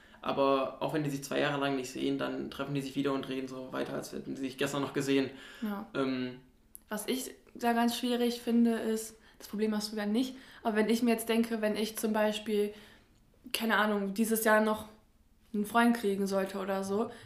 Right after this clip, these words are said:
Speaker 2: finde ich das schwierig. Ähm, also es macht für mich keinen Sinn, bevor ich nach Berlin ziehe, mir noch irgendwie einen Partner zu suchen, weil dann denke ich mir immer, es hat eigentlich jeder in unserem Alter, Alter eine Vorstellung davon, wo der hinziehen möchte.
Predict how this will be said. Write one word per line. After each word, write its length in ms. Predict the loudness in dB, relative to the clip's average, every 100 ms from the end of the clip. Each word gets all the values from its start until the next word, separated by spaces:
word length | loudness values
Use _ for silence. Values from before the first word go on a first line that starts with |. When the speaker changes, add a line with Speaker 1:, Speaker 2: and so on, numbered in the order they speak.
| -2
Speaker 2:
finde 140 | 0
ich 80 | 0
das 180 | 0 2
schwierig. 500 | 2 4 2 0 -8 -14 -14 _ _ _ _ _ _ _ -2
Ähm, 680 | 0 2 2 0 -2 -4 -8 -20 _ _ _ _ _ _ _ _ _
also 180 | 4 4
es 80 | 6
macht 200 | 4 4
für 120 | 0
mich 200 | 0 -2
keinen 280 | 0 4 4
Sinn, 220 | 4 2 0 -6 -20 _ _ _ _ -4
bevor 440 | -4 2 4 4
ich 140 | 2 2
nach 220 | 2 0
Berlin 420 | 2 4 6 6
ziehe, 520 | 4 0 0 2 0 -4 -18 _ _ _ _ _ _
mir 120 | 6
noch 140 | 6
irgendwie 300 | 6 8 8
einen 80 | 6
Partner 300 | 0 0 -2
zu 120 | -2 -2
suchen, 280 | -2 2 4
weil 80 |
dann 100 | 4 4
denke 160 | 2
ich 80 | 2
mir 120 | 2
immer, 320 | 2 0 -2 -4 -18 _ _
es 140 | -2 2
hat 120 | 6
eigentlich 300 | 6 6 6
jeder 400 | 6 6 8 8
in 80 | 6
unserem 300 | 4 4 4
Alter, 400 | 4 4 0 0
Alter 220 | -2 0
eine 140 | 0 0
Vorstellung 500 | 0 0 0 0 2
davon, 380 | 0 0 0
wo 60 | 0
der 100 | 2
hinziehen 380 | 2 2 0 -2
möchte. 460 | -4 -6 -4 -4